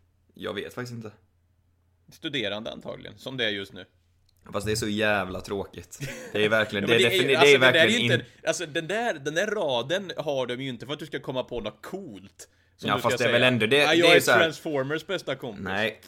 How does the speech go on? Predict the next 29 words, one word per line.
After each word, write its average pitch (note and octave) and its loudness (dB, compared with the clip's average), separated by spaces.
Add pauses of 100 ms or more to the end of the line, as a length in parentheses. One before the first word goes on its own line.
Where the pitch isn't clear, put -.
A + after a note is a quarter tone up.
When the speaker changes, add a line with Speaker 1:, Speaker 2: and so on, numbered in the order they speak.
(140)
Speaker 1:
nej, A2+ -2
det A#2 4
jag A2+ 6
menar A#2+ 2
är C3+ 6
ändå, A2 0
du F#2+ -4
ska A#2 -2
visa B2 0
hela C3 2
svenska G#2 -4
folket G2 -4
liksom, F#2+ -4
vem B2 2
är F#2+ 0
du? G2 -4 (240)
Och - -6
jag B2 2
definierar B2+ 2
mig G2+ -2
inte B2+ -2 (300)
som, G2 -2 (340)
"Ja, G2 -2
jag A2 4
är G2 4
en F#2 -4
student." F#2+ -8
Alltså, G#2 -6
det A2+ 0